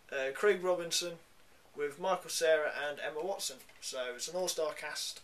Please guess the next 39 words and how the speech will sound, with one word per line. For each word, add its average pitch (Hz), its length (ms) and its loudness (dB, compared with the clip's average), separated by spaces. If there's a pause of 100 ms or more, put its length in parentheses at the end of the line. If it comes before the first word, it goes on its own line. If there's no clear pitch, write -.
(100)
and, 135 360 -10
uh, 131 120 -4 (100)
each 180 200 -6
of - 60 -12
the - 60 -6
characters 147 480 -2
play 147 220 -2
themselves. - 540 -2 (260)
So 151 240 4
the 156 80 -4
film 190 220 -4
starts 160 320 2
off 147 160 -2
with 208 100 -2
Seth 196 120 -2
Rogen 190 280 -2
picking 180 200 -2
up 165 100 -6
his 160 160 -8
mate 151 220 -2
Jay 131 300 0 (120)
from 139 260 -8
the 135 60 -6
airport. 127 440 -6 (180)
Like 180 220 2
I 170 40 4
have 170 220 2
mentioned, 165 580 -2 (140)
uh, 147 180 4
Seth - 280 0
Rogen 165 460 -2
and 143 220 -6
all 165 160 0
the 156 160 -4
other 147 140 -4
characters 139 560 -4
in 143 160 -8
the 139 80 -14
film 143 420 -6